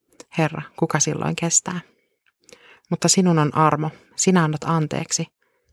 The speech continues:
että me eläisimme sinun pelossasi. Sen tähden, Jumala, ole minulle armollinen hyvyydessäsi. Pese minut puhtaaksi rikoksestani ja anna lankeamukseni anteeksi. Sinua vastaan olen rikkonut.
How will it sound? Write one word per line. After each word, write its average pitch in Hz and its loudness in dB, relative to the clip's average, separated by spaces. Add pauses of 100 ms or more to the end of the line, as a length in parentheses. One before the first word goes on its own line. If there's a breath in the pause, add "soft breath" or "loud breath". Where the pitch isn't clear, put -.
(120)
että - -2
me 175 4
eläisimme 170 2
sinun 156 0
pelossasi. - -4 (920)
Sen 170 4
tähden, 156 0
Jumala, 156 -2 (640 loud breath)
ole 180 4
minulle 180 4
armollinen 151 2
hyvyydessäsi. 160 -4 (1120 soft breath)
Pese 185 4
minut 165 2
puhtaaksi - -4
rikoksestani - -6 (720 soft breath)
ja 170 4
anna 180 4
lankeamukseni 156 0
anteeksi. 160 -4 (1120 loud breath)
Sinua 185 2
vastaan 156 -2
olen 143 2
rikkonut. - -6